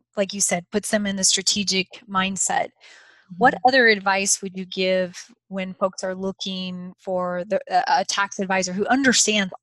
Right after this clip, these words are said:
Speaker 1: all of these strategies? Because I guess if I were to back up and talk about the generalist tax person that we worked with, we just asked someone for a referral and,
Speaker 2: Mm-hmm.
Speaker 1: and we worked with a guy and he was fine, but we never asked these questions.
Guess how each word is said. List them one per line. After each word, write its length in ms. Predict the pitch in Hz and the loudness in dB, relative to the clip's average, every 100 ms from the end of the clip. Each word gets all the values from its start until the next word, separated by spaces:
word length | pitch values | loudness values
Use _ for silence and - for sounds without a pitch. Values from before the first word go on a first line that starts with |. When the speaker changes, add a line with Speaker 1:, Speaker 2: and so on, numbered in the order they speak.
| - | 6
Speaker 1:
all 220 | 214 254 | 8 8
of 80 | 220 | 4
these 160 | 208 | 0
strategies? 420 | - 208 208 185 | -2 0 0 -4
Because 320 | 180 214 233 - - - - _ _ _ _ _ _ - | -6 4 4 2 -10 -20 -20 _ _ _ _ _ _ 0
I 60 | |
guess 260 | 226 320 - | 4 4 4
if 380 | - - - 254 | -4 -12 -16 4
I 60 | 226 | 4
were 160 | 226 247 | 4 0
to 60 | |
back 220 | 226 214 - | 2 2 6
up 200 | 196 175 - - | 6 6 4 -8
and 160 | 208 196 | -8 -2
talk 240 | 208 190 196 | 4 4 4
about 200 | 196 185 | 2 2
the 100 | 185 | -2
generalist 720 | 196 190 190 190 185 - - - | -4 -4 -4 0 2 2 -4 -8
tax 420 | - 185 - - | 0 0 2 -2
person 400 | - 196 - 180 | -2 -4 -2 -2
that 140 | 180 - | -6 -10
we 140 | 196 | -8
worked 320 | 185 185 - | -4 -6 -4
with, 180 | 185 175 - - - - | -4 -4 -6 -20 -20 -4
we 100 | 247 | 2
just 240 | 285 - - | 4 2 2
asked 260 | 196 220 - | 2 4 2
someone 280 | 208 190 185 | 2 -2 -6
for 160 | 196 | -6
a 100 | 185 | -6
referral 580 | 180 - 196 196 220 262 - | -8 -4 2 4 4 0 0
and, 380 | 220 208 208 - _ | -2 -2 -8 -12 _
Speaker 2:
Mm-hmm. 120 | 190 185 | -12 -2
Speaker 1:
and 140 | 220 | 0
we 140 | 214 214 | 0 0
worked 260 | 196 - | -2 -4
with 160 | 190 190 | -6 -4
a 60 | |
guy 160 | 185 - - - - | -2 -2 -4 -2 0
and 140 | 226 | 2
he 100 | 262 | 2
was 220 | 294 - | 0 -6
fine, 560 | - 226 330 254 196 196 - - - _ | 2 6 6 4 0 -4 -14 -20 -20 _
but 140 | 226 | 0
we 100 | 233 | 2
never 300 | 247 247 277 - | 4 6 6 6
asked 280 | 226 233 - | 6 6 0
these 160 | 220 | -2
questions. 640 | - - 202 - 185 180 | -6 -2 2 2 0 -8